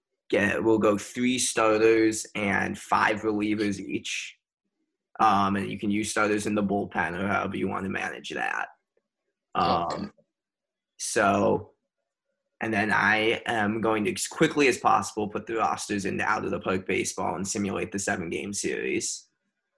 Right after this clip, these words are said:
Speaker 1: Um, so, yeah, let's,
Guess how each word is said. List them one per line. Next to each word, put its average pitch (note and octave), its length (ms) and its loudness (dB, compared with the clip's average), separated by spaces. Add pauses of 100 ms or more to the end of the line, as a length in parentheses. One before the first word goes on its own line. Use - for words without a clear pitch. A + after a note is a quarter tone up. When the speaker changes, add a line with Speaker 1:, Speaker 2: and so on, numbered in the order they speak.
(100)
Speaker 1:
Um, G2+ 640 0 (760)
so, A#2 200 0
yeah, A2+ 320 2 (180)
let's, - 600 -4